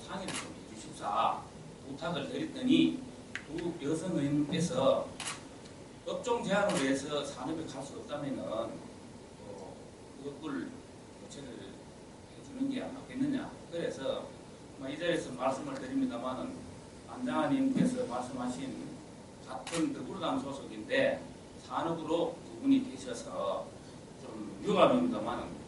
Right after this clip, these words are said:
그래 해서 또 그 부분을 생각해서 제가 아침에 이 의원님들 뭐 중간난강으로 그 한 시간 반을 만나면 조율하면서 혹시 더불어당이 그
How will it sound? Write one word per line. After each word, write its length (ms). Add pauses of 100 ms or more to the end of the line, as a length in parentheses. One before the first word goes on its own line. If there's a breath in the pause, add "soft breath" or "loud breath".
그래 300
해서 440 (480)
또 180
그 160
부분을 380
생각해서 760 (600)
제가 520 (260)
아침에 400
이 280
의원님들 600 (280)
뭐 280
중간난강으로 760
그 240
한 80
시간 240
반을 280
만나면 440
조율하면서 920 (560)
혹시 520
더불어당이 840 (640)
그 360